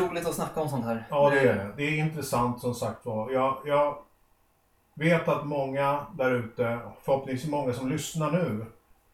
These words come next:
Speaker 2: har massa berättelser och erfarenheter.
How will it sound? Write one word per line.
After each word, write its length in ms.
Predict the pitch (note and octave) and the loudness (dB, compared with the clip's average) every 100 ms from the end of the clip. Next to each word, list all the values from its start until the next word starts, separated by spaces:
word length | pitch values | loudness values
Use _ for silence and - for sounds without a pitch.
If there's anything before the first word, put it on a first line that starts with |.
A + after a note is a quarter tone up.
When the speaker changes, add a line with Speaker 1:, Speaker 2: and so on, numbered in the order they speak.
| _ _ _ _ _ _ | _ _ _ _ _ _
Speaker 2:
har 340 | C3 B2+ B2 | 4 4 4
massa 540 | B2 A#2+ - A#2+ A#2+ B2 - | 2 0 0 0 0 -4 -10
berättelser 880 | - B2+ A#2+ A#2 B2 A2 - A2 A#2 - _ _ - | -4 0 0 -2 -8 -8 -4 -4 -6 -14 _ _ -10
och 120 | B2+ | -2
erfarenheter. 880 | B2+ A2 A#2 A2 A2 G#2+ - A#2 | 0 0 -2 -2 -2 -4 -4 -4